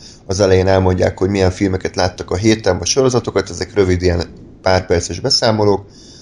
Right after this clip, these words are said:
aztán beszélnek a heti hírekről, és utána a heti egy nagy filmnek a, a kibeszélése zajlik. Először általánosságban, aztán spoileresen. Aztán ezen kívül ugyanúgy vannak sorozat kibeszélőik, ö, és, ö, egyéb különadásaik. Amitől érdekes a Slash Filmcast az az, hogy, ö,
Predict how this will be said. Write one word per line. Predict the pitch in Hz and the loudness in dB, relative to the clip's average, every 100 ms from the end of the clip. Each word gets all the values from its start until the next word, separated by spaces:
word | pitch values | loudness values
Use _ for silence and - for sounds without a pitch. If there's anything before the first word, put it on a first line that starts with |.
| - | -14
aztán | - 101 104 | -6 -2 0
beszélnek | 104 104 101 92 92 | 0 0 0 0 -2
a | |
heti | 104 95 92 | -2 -2 -2
hírekről, | 110 123 117 - | -2 0 0 0
és | - | -2
utána | - 98 95 90 | -2 0 2 0
a | |
heti | 98 104 98 - | -2 -4 -6 -2
egy | 101 92 | 0 2
nagy | 92 85 | -2 -2
filmnek | - 92 87 87 - | -4 -4 -2 -4 -2
a, | 87 - - - - - - | -2 -4 -18 -20 -20 -20 -10
a | - | -6
kibeszélése | 92 98 90 - 92 92 90 92 | -4 -2 -2 0 2 2 2 0
zajlik. | 113 117 104 | 4 4 4
Először | 101 98 92 90 | 2 2 0 0
általánosságban, | 98 107 107 98 92 92 92 90 90 | 2 2 2 2 0 0 -2 0 0
aztán | 90 90 | -2 -2
spoileresen. | - 101 101 113 123 - 160 160 - - - - - - | -4 -2 0 0 0 2 0 0 -8 -20 -20 -20 -20 -10
Aztán | - 107 117 | -6 0 2
ezen | 117 110 101 | 4 4 2
kívül | 110 98 101 | 2 2 2
ugyanúgy | 104 101 98 | 2 2 2
vannak | 95 92 92 | 2 2 0
sorozat | 131 113 104 | 2 2 0
kibeszélőik, | - 104 95 - 95 92 92 92 - | -2 0 2 2 4 4 4 2 0
ö, | 90 92 90 87 - - - - | 2 4 6 4 -2 -12 -18 -12
és, | - 95 - - | -8 -2 0 0
ö, | - - - - | 0 -4 -6 -2
egyéb | 98 95 95 - | -2 2 0 0
különadásaik. | 110 117 123 139 143 - 156 156 113 | 0 2 4 4 2 2 2 2 0
Amitől | 110 110 110 | 0 0 2
érdekes | 113 101 107 104 | 2 2 -2 -6
a | |
Slash | - 107 104 | -2 0 2
Filmcast | - 98 95 85 | 0 -2 -2 -2
az | - | -2
az, | - - - | -4 -4 0
hogy, | 95 90 | 2 4
ö, | 92 | 4